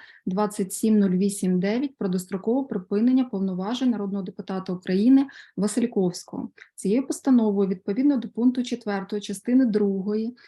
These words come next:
статті вісімдесят першої Конституції України, достроково припинено повноваження народного депутата України Васильковського Ігоря Ігоровича, обраного в одномандатному виборчому окрузі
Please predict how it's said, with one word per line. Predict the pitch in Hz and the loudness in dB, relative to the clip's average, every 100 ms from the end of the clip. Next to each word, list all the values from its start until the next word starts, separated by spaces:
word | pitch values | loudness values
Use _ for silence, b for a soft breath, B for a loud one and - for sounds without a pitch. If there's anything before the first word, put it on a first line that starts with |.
| b | b
статті | - 202 202 269 | -8 -6 -2 0
вісімдесят | 262 220 202 226 220 | 0 -2 -2 -6 -6
першої | 240 247 220 | -6 -6 -6
Конституції | 214 202 202 254 247 220 202 | -6 -8 -6 -6 -6 -6 -6
України, | - 190 185 190 208 247 _ _ _ _ _ _ _ _ b - | -4 -2 0 0 -2 -2 _ _ _ _ _ _ _ _ b -6
достроково | 202 208 214 233 277 277 | -4 -2 -4 -2 -2 0
припинено | 247 - 208 226 254 | -2 0 -2 2 2
повноваження | 240 208 202 220 254 262 | 2 -2 0 0 2 2
народного | 214 214 226 220 | 2 0 -2 -2
депутата | 196 - 208 196 190 | -8 -8 -8 -6 -8
України | 185 196 226 269 | -2 0 2 2
Васильковського | 208 196 185 220 247 - 240 | 2 -4 -6 -6 -6 -4 -4
Ігоря | 233 240 254 262 | 0 0 0 -2
Ігоровича, | - 208 196 190 185 180 196 | -2 -2 0 -2 -4 -6 -8
обраного | 208 240 269 269 262 | -4 -2 4 4 4
в | 226 | 0
одномандатному | 202 196 196 196 233 262 262 247 | -2 0 -2 -2 -2 0 0 0
виборчому | 254 240 247 - 247 240 | -4 -4 -6 -2 0 0
окрузі | 247 247 247 226 240 | -4 -2 -2 -2 -2